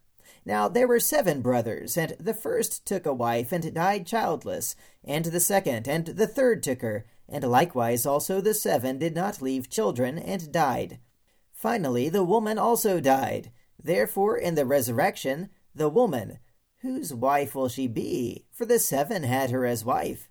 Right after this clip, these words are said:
And Jesus said to them, "The sons of this age marry and are given in marriage, but those who are considered worthy to attain to that age and to the resurrection from the dead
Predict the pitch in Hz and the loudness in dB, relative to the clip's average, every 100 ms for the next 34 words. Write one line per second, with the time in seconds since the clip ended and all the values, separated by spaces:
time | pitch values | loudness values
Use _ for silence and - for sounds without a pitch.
0 | _ _ _ _ _ _ _ 180 190 165 | _ _ _ _ _ _ _ 0 0 0
1 | 185 254 175 147 - 135 113 107 110 104 | 0 0 2 2 2 2 2 -2 -4 -8
2 | - _ _ _ _ _ _ 147 - 233 | -14 _ _ _ _ _ _ -6 -2 -2
3 | 214 160 113 - 139 123 117 120 107 120 | 0 -2 0 0 0 0 0 0 -2 -2
4 | 170 190 185 180 180 143 147 165 147 131 | 0 -2 -2 2 2 2 0 0 -2 -2
5 | 147 135 117 117 - - _ - 131 110 | 0 2 0 -2 -8 -18 _ -4 -4 0
6 | 120 139 143 160 160 180 170 180 180 185 | 2 2 0 -2 -2 -2 -2 0 0 0
7 | 135 165 180 190 180 202 202 196 196 196 | 2 2 2 -4 -4 -2 -2 -2 -4 -2
8 | 185 175 208 214 117 117 127 127 131 - | -2 0 -2 -2 -2 -2 0 -2 -2 -4
9 | 170 165 147 160 156 151 151 170 151 156 | -2 0 2 2 2 -2 -2 -6 -6 -4
10 | 131 127 143 156 156 | -2 0 2 2 0